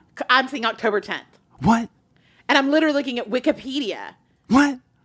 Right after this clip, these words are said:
Speaker 1: He arrived October twelfth,
Speaker 2: I know.
Speaker 1: fourteen ninety-two.
Speaker 2: See,
Speaker 1: Why
Speaker 2: on
Speaker 1: would
Speaker 2: Wikipedia,
Speaker 1: Tennessee, why
Speaker 2: it
Speaker 1: would Tennessee
Speaker 2: says
Speaker 1: wait six weeks?
Speaker 2: I'm gonna screenshot this and share it so you don't think I'm a crazy person.
Speaker 1: Don't
Speaker 2: But it
Speaker 1: slack
Speaker 2: literally
Speaker 1: us
Speaker 2: says
Speaker 1: that. Don't
Speaker 2: in
Speaker 1: slack us
Speaker 2: Tennessee,
Speaker 1: that.
Speaker 2: to November twenty-fifth. So, uh, that's not my bad.
Speaker 1: Even
Speaker 2: That's Google's bad.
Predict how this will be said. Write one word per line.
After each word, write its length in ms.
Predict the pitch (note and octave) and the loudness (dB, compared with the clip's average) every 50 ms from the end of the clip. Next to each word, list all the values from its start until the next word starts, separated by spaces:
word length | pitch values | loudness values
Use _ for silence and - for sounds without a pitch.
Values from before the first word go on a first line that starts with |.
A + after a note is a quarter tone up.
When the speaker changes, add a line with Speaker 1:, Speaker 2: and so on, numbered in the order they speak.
| _ | _
Speaker 1:
He 200 | _ - F#4 G#4+ G4+ | _ 2 2 2 2
arrived 440 | F#4+ D#4 D#4 E4+ G4+ G#4+ E4 - - - | 2 0 0 0 0 0 -2 -6 -12 -10
October 460 | C4 C4 F4+ F4+ - - F#4+ F4 F#4+ G4 | -6 -6 -6 -4 -2 -2 -2 0 -2 -2
twelfth, 420 | - - G4+ G4 F4+ - - - E4 | -2 0 2 2 2 0 -2 -2 0
Speaker 2:
I 100 | - A3 | 0 2
know. 100 | A3+ C4 C4+ | 2 2 0
Speaker 1:
fourteen 160 | E4 E4 E4+ | 0 -2 -6
ninety-two. 280 | - - G#4 - G#3 A#3 | -4 -2 -2 0 0 -2
Speaker 2:
See, 40 | A3 - - - | -4 -8 -14 -6
Speaker 1:
Why 200 | - D#4 E4 F#4+ | 0 2 4 4
Speaker 2:
on 60 | G4+ - | 4 2
Speaker 1:
would 100 | G#3 F3+ | 0 0
Speaker 2:
Wikipedia, 280 | - B3 C#4 C#4 B3+ | 0 0 0 0 0
Speaker 1:
Tennessee, 180 | D4+ A4 A4 A4 - | 0 2 0 0 0
why 160 | - D4 D#4 G4+ | 0 0 2 2
Speaker 2:
it 40 | - | 2
Speaker 1:
would 60 | A#4 | 0
Tennessee 320 | G4+ F#4+ - A#4+ - - A4 | -2 -2 -2 -2 -2 -2 -2
Speaker 2:
says 80 | A4 A4 | -2 -2
Speaker 1:
wait 180 | G4+ F4 C4 | -4 -6 -6
six 280 | - - G4 - - - | -8 -10 -10 -10 -6 -2
weeks? 480 | D#4 G#4+ A4 A4+ - - - - - - _ _ _ _ _ _ _ _ _ - | 0 0 0 0 -4 -10 -18 -20 -20 -20 _ _ _ _ _ _ _ _ _ 0
Speaker 2:
I'm 80 | D#3 G3+ | 2 2
gonna 60 | F#3 - | 2 0
screenshot 360 | - E3 D#3+ - - E3+ - | 2 0 2 2 2 2 2
this 160 | F3 D#3 - | 0 -2 0
and 100 | C3+ A#2 | 0 0
share 260 | - C3 B2 A2 G2+ | 2 2 2 2 0
it 80 | G2 - - - - | -2 -6 -12 -18 -8
so 120 | - - | -2 0
you 60 | C#3 C3 | 2 2
don't 80 | C3 - | 2 2
think 140 | C#3 A#2+ | 0 0
I'm 80 | A2 G2+ | 0 0
a 60 | F#2+ | -2
crazy 320 | - - - C#3 A2 G2+ - | -2 0 0 0 0 0 -4
person. 360 | - G#2 F#2+ - G2+ F2+ E2+ - - - | -6 -6 -6 -6 -8 -12 -12 -10 -6 -4
Speaker 1:
Don't 80 | A3 | -2
Speaker 2:
But 80 | - D3 | 0 0
it 60 | C#3+ | 2
Speaker 1:
slack 80 | C3 C3+ | 4 4
Speaker 2:
literally 200 | A3 D#3 C#3+ - | 4 4 4 4
Speaker 1:
us 60 | - | 4
Speaker 2:
says 100 | D#3+ C3 | 4 4
Speaker 1:
that. 280 | F#3+ F3 E3+ E3 - - | 4 4 4 2 -2 -2
Don't 160 | - G#3+ A3+ | -2 -2 0
Speaker 2:
in 80 | - - | 2 2
Speaker 1:
slack 40 | C4+ | 2
us 280 | - D3 C#3 - - - | 4 2 2 0 0 0
Speaker 2:
Tennessee, 60 | A#3 | 0
Speaker 1:
that. 280 | G3 F#3+ F#3+ F3+ - - _ _ _ _ - - - _ - | 2 2 0 0 -4 -8 _ _ _ _ -20 -20 -18 _ 0
Speaker 2:
to 100 | - G#3+ G3+ | 2 4 6
November 340 | F3+ E3+ C#3 C#3 C3 A#2+ A#2 | 6 6 6 4 2 0 0
twenty-fifth. 500 | - C3 A2+ F#2+ - G#2+ F#2+ E2+ - - | -2 -2 -4 -4 -4 -6 -8 -8 -10 -8
So, 320 | - C#3+ B2+ A#2 G#2 F#2 - - - - - - | -4 -4 -2 -2 -2 -4 -6 -10 -20 -20 -10 -4
uh, 200 | B2+ B2+ A#2 A2 G#2+ | -2 0 0 0 0
that's 180 | B2 A2+ - | 0 0 2
not 160 | D#3 C#3 C3 | 2 2 2
my 180 | B2+ A2+ A2+ A#2 | 2 2 2 2
bad. 220 | A2+ B2+ B2 B2+ | 4 4 4 4
Speaker 1:
Even 120 | B2 A2+ A#2 | 4 2 0
Speaker 2:
That's 140 | A#2 A2 - | -2 -2 0
Google's 280 | - B2+ G#2 G#2+ - - | 0 0 0 0 -4 -6
bad. 280 | G2 F2 D#2+ D2+ - | -10 -10 -12 -14 -16